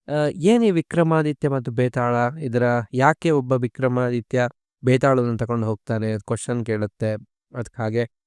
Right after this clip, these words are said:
ಆನ್ಸರ್ ಮಾಡಿದಾಗ ಮತ್ತೆ ಹೋಗಿ ಮರ ಏರುತ್ತೆ, ಯಾಕೆ ಈ ಪ್ರೊಸೆಸ್ ಆಗುತ್ತೆ, ಇದರ ಹಿಂದಿನ ಕತೆ ಏನು ಅಂತ ನೋಡಿದ್ರೆ, ವಿಕ್ರಮ ಎನ್ನುವಂತ ಅವನ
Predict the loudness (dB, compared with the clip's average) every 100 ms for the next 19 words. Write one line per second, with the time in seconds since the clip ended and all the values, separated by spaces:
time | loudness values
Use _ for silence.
0 | _ _ 2 2 4 4 4 2 0 0
1 | 0 0 -2 -2 0 0 -2 0 0 0
2 | -2 -4 -6 -2 0 0 -4 -4 -4 -6
3 | -6 -6 -6 -6 -8 -8 -8 -10 _ _
4 | -2 0 0 2 2 4 4 2 0 2
5 | 2 2 0 -2 -4 -2 -2 0 -2 -4
6 | -6 -8 -10 _ _ _ _ _ 0 0
7 | 0 -2 0 -2 -4 _ _ _ -8 -2
8 | 0 0 2 2 2